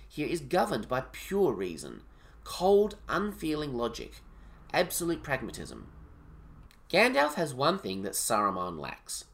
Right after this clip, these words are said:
faith. That there are forces in this world other than the forces of evil, that even in the face of seemingly impossible odds, there is still reason to hope, that even a hobbit could in fact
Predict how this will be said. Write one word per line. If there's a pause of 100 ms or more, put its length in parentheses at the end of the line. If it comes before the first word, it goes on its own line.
(200)
faith. (800)
That
there
are
forces
in
this
world (100)
other
than
the
forces
of
evil, (540)
that
even
in
the
face
of
seemingly
impossible
odds, (320)
there
is
still
reason
to
hope, (760)
that
even
a
hobbit
could
in
fact